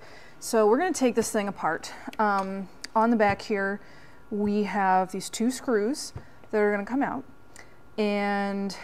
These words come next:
we've got some electrical connections, um, for those different lights that I talked about before.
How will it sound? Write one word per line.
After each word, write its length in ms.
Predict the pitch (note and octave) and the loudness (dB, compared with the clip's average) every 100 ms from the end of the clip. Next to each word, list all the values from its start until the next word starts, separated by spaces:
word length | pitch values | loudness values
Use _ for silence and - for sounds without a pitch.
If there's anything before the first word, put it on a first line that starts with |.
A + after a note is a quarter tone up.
| - | -6
we've 560 | A3 G#3 G3+ G3+ G3 - | -2 0 0 -2 -2 0
got 320 | F#3 F#3 - | 2 2 0
some 160 | G3+ | -6
electrical 760 | F3+ F#3+ G3+ G3+ - G3 F#3+ F#3 | -4 -4 -6 -8 -2 0 2 0
connections, 1120 | F#3 G3+ F#3+ F3+ - - F3+ F3+ F3+ F3+ - - | -2 -6 -4 -4 -6 -8 -6 -6 -6 -8 -8 -6
um, 340 | F#3+ F3+ F3 F3 | -4 -2 -4 -6
for 220 | - F#3+ | -8 -6
those 220 | F3 F3 | -6 -6
different 380 | G3 F3 F3+ F3 - - - | -8 -6 -8 -8 -14 -20 -8
lights 680 | C4+ C#4+ C#4 C4+ C4 - - - | 0 6 6 6 0 -6 -8 -4
that 200 | A3 G3+ | 0 0
I 140 | F#3+ | 0
talked 280 | F#3+ F#3 - | -2 -6 -4
about 180 | F#3 - | -4 -4
before. 520 | G3 B3 A3+ G#3+ | -4 0 2 2